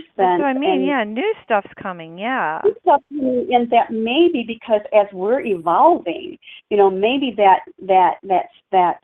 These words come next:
Speaker 2: species of eucalyptus that no
Speaker 1: Mm-hmm.
Speaker 2: longer, um, is needed is because we, because we have that it, our immune systems, you know, need something more,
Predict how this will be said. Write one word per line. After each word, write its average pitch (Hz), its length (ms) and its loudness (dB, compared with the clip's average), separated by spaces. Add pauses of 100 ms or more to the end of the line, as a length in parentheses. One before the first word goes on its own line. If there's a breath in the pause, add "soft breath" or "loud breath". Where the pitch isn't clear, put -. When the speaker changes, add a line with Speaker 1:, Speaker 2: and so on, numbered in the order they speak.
(120)
Speaker 2:
species 226 520 -8 (140)
of 175 140 -8
eucalyptus 202 920 -4 (560 loud breath)
that 208 240 2
no 226 220 0
Speaker 1:
Mm-hmm. 220 80 -6
Speaker 2:
longer, 220 680 0 (360)
um, 208 180 2
is 185 180 4
needed 196 600 0 (240 soft breath)
is 202 160 -2
because 220 340 -4
we, 214 360 -4
because 202 260 -2 (120)
we 214 400 -10
have 190 320 2 (420)
that 190 240 4
it, - 140 -6 (180)
our 185 120 4
immune 240 360 0
systems, 185 420 -4 (140)
you 196 160 -6
know, 180 360 -2
need 202 320 2 (120)
something 170 340 -2
more, 196 340 2